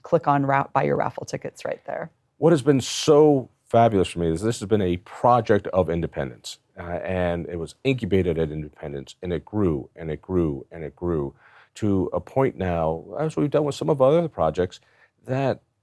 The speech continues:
Speaker 2: it, it needed, it needed to grow out of the
Speaker 1: Mm-hmm.
Speaker 2: house. It needed to go out of the nest. It's, it's time for you to go off to college.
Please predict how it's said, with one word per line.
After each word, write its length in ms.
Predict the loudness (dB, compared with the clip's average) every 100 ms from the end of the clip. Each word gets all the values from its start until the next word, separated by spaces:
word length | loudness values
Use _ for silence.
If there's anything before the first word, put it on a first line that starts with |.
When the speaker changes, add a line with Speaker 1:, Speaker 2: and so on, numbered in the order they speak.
| -8
Speaker 2:
it, 160 | -8 -10 _ _ _
it 140 | -6 -2
needed, 380 | 0 2 2 0 _ _ _ _ _
it 60 | -2
needed 240 | 0 0
to 60 | 0
grow 200 | 4 4
out 140 | 4
of 80 | 2
the 60 | 0
Speaker 1:
Mm-hmm. 100 | 0
Speaker 2:
house. 400 | 0 0 -4 -12 _
It 140 | -8 -2
needed 280 | 0 0 0
to 100 | -4 -6 0
go 160 | 4
out 120 | 6 4
of 40 |
the 60 | 2
nest. 320 | 2 0 -2
It's, 300 | -12 -12 -12
it's 200 | -8 -6
time 180 | 0 0
for 80 | 0
you 80 | -2
to 60 |
go 120 | 0 2
off 140 | 2
to 80 | -2
college. 480 | -6 -2 -2 -4